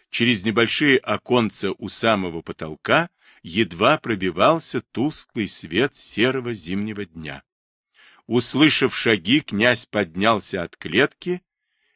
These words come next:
и, удивлённо мотнув головой, посмотрел на Вельяминова.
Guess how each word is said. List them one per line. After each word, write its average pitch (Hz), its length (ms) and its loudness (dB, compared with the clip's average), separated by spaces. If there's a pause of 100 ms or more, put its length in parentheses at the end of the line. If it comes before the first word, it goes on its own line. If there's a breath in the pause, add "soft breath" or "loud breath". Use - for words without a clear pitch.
(140)
и, 104 80 0
удивлённо 117 720 4
мотнув 117 520 0
головой, 95 460 2
посмотрел 131 600 -4
на 151 100 -6
Вельяминова. 120 760 -6